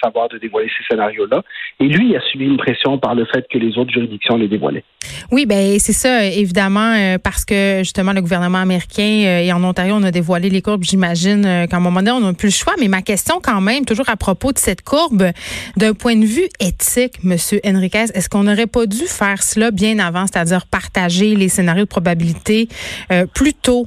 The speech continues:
Speaker 2: dans la gestion de crise ?
Speaker 1: Je pense qu'on aurait pu le faire. Je pense qu'ultimement, euh, il y a une question de fiabilité des scénarios. Comme je vous dis, euh, il y a la science d'un côté,
Speaker 2: Hmm.
Speaker 1: il y a la compréhension du public de l'autre. On doit faire confiance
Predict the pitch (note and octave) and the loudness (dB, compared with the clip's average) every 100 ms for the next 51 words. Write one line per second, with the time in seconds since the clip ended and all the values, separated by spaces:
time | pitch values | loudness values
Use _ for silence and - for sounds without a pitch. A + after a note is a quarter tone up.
0 | - F#3+ F3+ F3+ F3 F3 G3 F3 - F3+ | -2 -2 0 0 0 0 0 -2 -2 -2
1 | F3 - - _ - - - - - - | -2 -4 -12 _ -20 -20 -16 -12 -12 -14
2 | - - - - - D3 D#3+ G#3 - D3+ | -10 -8 -8 -6 -2 0 0 -2 0 0
3 | C#3 C3+ - F3 C#3 - E3 F3 D3+ C#3+ | 0 0 0 0 0 0 0 0 -2 -2
4 | E3 F#3 - C#3+ - C#3+ C3+ C#3+ D#3+ E3+ | -2 -2 -4 -4 0 2 2 2 0 -2
5 | D#3 C3 B2+ B2 C3+ C3 C3+ E3 D#3+ - | -2 0 0 0 0 0 -2 -2 -2 -2
6 | D3 - C3 - D3 C#3 C#3 B2+ A2+ C3 | -4 -4 -4 -2 -2 -2 0 0 -2 -4
7 | C3+ F3+ _ D#3+ E3 C#3+ C#3+ C3 F3 G3 | -6 -6 _ 0 0 0 -2 0 2 2
8 | - B2+ B2 A#2+ G#2+ _ _ C#3+ D#3+ D3 | 0 0 2 0 -2 _ _ 0 0 -2
9 | - F#3+ F#3+ E3+ D#3+ D#3+ D3 E3+ G3+ - | -2 -2 0 -2 -2 -2 -2 -2 -4 -4
10 | A3+ G#3 - - _ - C#3+ C#3 C#3 C#3 | -2 -2 -4 -16 _ -2 0 0 0 0
11 | C#3+ D3 C#3+ C#3+ C#3+ D#3 C#3+ - C3+ D3 | -2 -4 -2 -2 0 -4 -4 -6 -4 0
12 | C#3+ C#3 - - - D3 E3+ F3+ A#3+ - | 0 0 -4 -10 -4 -2 0 0 -2 -2
13 | E3+ - F3 | -4 -2 -4